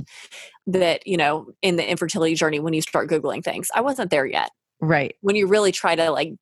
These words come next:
Speaker 1: dive deep and say, "Okay, what's going on with me?" I wasn't mentally, I was still very naive in this process. I didn't,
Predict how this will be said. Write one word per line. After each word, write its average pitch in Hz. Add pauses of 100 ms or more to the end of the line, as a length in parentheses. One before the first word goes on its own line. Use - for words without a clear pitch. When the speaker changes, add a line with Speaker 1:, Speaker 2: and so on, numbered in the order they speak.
Speaker 1:
dive 156
deep 156
and 156
say, 160
"Okay, 160
what's -
going 156
on 156
with 190
me?" 220
I 208
wasn't 214
mentally, 180 (480)
I 185
was 185
still 233
very 196
naive 160
in 156
this -
process. -
I 180
didn't, 185